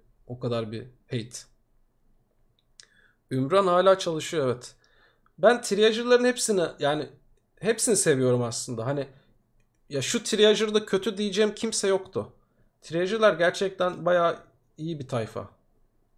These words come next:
Ama çok haksız yere şey görüyorlar yani, çok haksız yere.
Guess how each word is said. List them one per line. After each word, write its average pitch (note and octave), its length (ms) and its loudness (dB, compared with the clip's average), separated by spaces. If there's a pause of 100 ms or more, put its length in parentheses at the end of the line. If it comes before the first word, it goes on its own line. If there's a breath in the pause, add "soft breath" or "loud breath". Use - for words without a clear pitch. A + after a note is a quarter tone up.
(720)
Ama G#3+ 320 2 (320)
çok A#3 280 -2
haksız C#3+ 420 -4
yere A#2 360 0 (100)
şey B2 340 -4 (160)
görüyorlar A2+ 600 -8
yani, G#2 120 -12
çok F#3 220 -6
haksız G#2 360 -10
yere. F#2+ 180 -14